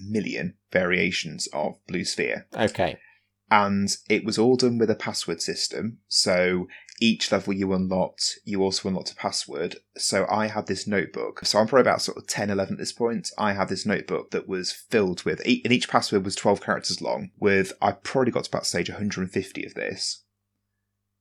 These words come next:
Speaker 1: Just sat playing
Speaker 2: It's
Speaker 1: it.
Speaker 2: not even one percent of the game.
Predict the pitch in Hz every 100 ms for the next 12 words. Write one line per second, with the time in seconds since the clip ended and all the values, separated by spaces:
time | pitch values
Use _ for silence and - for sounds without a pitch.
0 | _ _ - - - - - 98 87 139
1 | 139 120 110 110 104 117 104 90 117 -
2 | 98 92 85 82 - 92 82 -